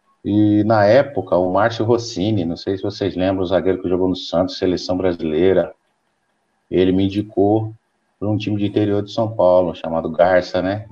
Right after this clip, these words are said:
E aí eu falei, "Pô, Garça, onde é isso?" "Ah, é perto de Marília, de um monte de lugar." Chegando aqui, eu conheci o Machado. O Machado é um,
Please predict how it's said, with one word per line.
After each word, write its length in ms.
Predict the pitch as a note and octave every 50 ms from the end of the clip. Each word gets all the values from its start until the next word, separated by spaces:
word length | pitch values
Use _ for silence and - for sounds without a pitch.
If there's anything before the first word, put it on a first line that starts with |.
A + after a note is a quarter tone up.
| E2+ -
E 40 | E2
aí 200 | E2+ E2+ E2+ F2
eu 160 | F2+ F2+ F2+
falei, 180 | - F#2+ F#2+
"Pô, 480 | F2 - - F#2+ F#2+ F2 E2 D#2+ D#2+ D#2+
Garça, 600 | - - D#2+ E2 F#2 A2 B2 A#2+ - - - E2+
onde 240 | E2+ E2+ F#2 G#2+ A2
é 80 | G2+ F2
isso?" 420 | E2+ F#2+ G#2+ A2 G#2+ - - A2
"Ah, 60 | A#2+
é 60 | A2 G2
perto 220 | - - G#2 G#2
de 60 | G2 G2
Marília, 640 | A#2 C3+ C3+ B2 B2 B2+ C3+ C3 A#2 G2+ F2+ F2 - _ _ _ _ _ _ _ _ _ _ _ _ -
de 100 | - F#2
um 60 | F#2+
monte 320 | F#2+ F#2+ G2 G2+ G2+ F#2+ G2+
de 80 | A2
lugar." 500 | A2+ A#2+ A#2 G#2 F2 F#2 G2+ G#2+ G#2+ G#2+
Chegando 420 | - - B2+ C3 C3 D3+ D#3 D#3 D#3
aqui, 260 | C#3+ - - - C3+
eu 100 | C#3+ C#3
conheci 360 | - D3+ D3 C#3 C#3 - D3
o 60 | C#3+
Machado. 640 | D3+ D#3 C#3 - - - G2+ F#2+ F#2+ G#2 - E2 D#2+
O 80 | D#2 F#2
Machado 460 | A2 A#2 A2+ - A2 A2+ B2+ C#3 D3
é 40 | D3
um, 280 | D3+ D3+ C3+ F#2+ F2